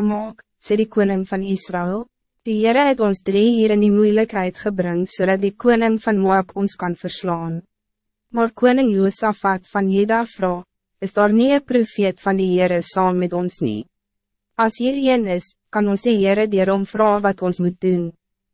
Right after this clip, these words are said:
Een van koning Joram se offisiere antwoord hom:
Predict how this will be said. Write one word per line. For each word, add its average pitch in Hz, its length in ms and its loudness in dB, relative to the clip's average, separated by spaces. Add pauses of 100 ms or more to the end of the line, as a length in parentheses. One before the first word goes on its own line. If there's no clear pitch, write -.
(300)
Een 262 200 0
van 302 260 -4
koning 185 400 2
Joram 185 420 0
se 220 140 -6
offisiere 220 640 -2
antwoord 185 560 -2
hom: 175 220 -4